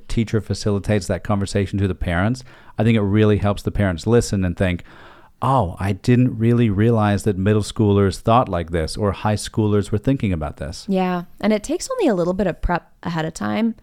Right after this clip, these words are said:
Speaker 2: A-, another thing I like to do that takes a tiny bit of prep ahead of time is to take some pictures in class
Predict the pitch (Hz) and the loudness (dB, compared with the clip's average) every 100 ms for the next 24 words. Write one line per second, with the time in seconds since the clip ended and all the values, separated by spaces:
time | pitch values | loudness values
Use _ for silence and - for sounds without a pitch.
0 | _ - - - 214 - 220 208 233 247 | _ -20 -20 -4 -2 2 2 2 0 0
1 | 226 196 175 - 170 170 165 - 170 - | 0 0 -2 -4 -2 -2 -2 -4 -6 -8
2 | 175 - 196 190 170 160 - 170 170 156 | -10 -6 -2 0 0 -2 -4 -6 -6 -6
3 | 165 - 165 156 160 - - - - - | -6 -4 -4 -4 -6 -12 -20 -20 -20 -2
4 | 185 175 170 - 185 196 185 180 160 175 | 2 2 -2 -6 -2 -2 0 -4 -2 -2
5 | 165 - 170 165 160 - 156 160 156 - | -2 -4 -2 -2 -4 -4 -4 -4 -6 -8